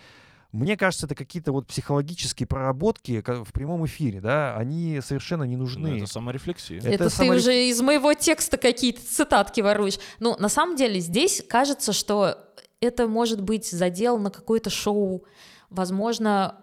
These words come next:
Speaker 3: очень хотелось развить эту тему, что есть Алена в белом и Григорий такой весь в черном, черный ангел. То есть мы просто не понимаем еще эту задумку, она еще не оформлена. То есть
Speaker 1: Если
Speaker 3: я
Speaker 1: мы не
Speaker 3: понимаю
Speaker 1: понимаем,
Speaker 3: Ванину
Speaker 1: значит, нам ее не
Speaker 3: рефлексию, что,
Speaker 1: объяснили.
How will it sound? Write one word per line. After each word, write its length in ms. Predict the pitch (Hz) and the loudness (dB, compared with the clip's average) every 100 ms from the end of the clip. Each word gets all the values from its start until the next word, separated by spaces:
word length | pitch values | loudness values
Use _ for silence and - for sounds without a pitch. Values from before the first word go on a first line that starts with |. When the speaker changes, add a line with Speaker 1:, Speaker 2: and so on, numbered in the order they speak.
| - | -4
Speaker 3:
очень 240 | 220 226 | -2 -2
хотелось 440 | - 196 226 208 | -2 0 0 0
развить 460 | 208 208 196 220 208 | -2 -2 -2 -2 -2
эту 160 | 196 196 | -4 -4
тему, 400 | - 202 185 180 | -4 -2 0 -2
что 180 | - 180 | -4 -4
есть 300 | 180 175 175 | -2 -2 -2
Алена 440 | 170 180 180 170 | 0 2 0 -2
в 100 | 160 | -4
белом 560 | 160 170 170 165 160 - | -2 0 0 0 -2 -6
и 540 | - 170 170 165 151 156 | -8 -4 -2 -2 -4 -6
Григорий 540 | 160 170 170 170 165 | -8 -6 -2 -2 -2
такой 360 | 160 165 165 160 | -6 -6 -4 -4
весь 220 | 156 160 | -4 -8
в 60 | - | -8
черном, 480 | - 170 160 160 160 | -4 -2 -2 -6 -6
черный 380 | - 160 160 160 | -4 -4 -2 -4
ангел. 340 | 156 156 151 156 | -4 -6 -8 -10
То 300 | - - - | -12 -10 -6
есть 140 | - - | -6 -2
мы 100 | 240 | -2
просто 300 | 262 330 - | 2 2 2
не 140 | 262 285 | 0 2
понимаем 440 | 247 240 277 311 | 2 2 0 0
еще 200 | 254 247 | -2 -2
эту 160 | 240 202 | -2 0
задумку, 500 | 185 208 190 - - | 0 2 0 -2 -4
она 220 | 175 202 | -2 0
еще 240 | 233 - 208 | 0 0 0
не 140 | 208 | 2
оформлена. 560 | 208 - 208 175 151 - - _ - - | 2 2 2 2 0 -4 -14 _ -20 0
То 60 | 214 | 2
есть 100 | 147 | 4
Speaker 1:
Если 200 | 214 214 | 6 8
Speaker 3:
я 60 | |
Speaker 1:
мы 80 | 277 | 8
не 60 | 214 | 6
Speaker 3:
понимаю 220 | 247 262 208 | 6 6 8
Speaker 1:
понимаем, 220 | 247 233 | 10 8
Speaker 3:
Ванину 140 | - | 8
Speaker 1:
значит, 200 | 214 214 | 6 6
нам 80 | 190 | 6
ее 80 | 185 | 6
не 40 | 180 | 6
Speaker 3:
рефлексию, 380 | 180 262 - 196 | 6 6 6 4
что, 260 | 185 208 | 6 6
Speaker 1:
объяснили. 100 | 202 | 6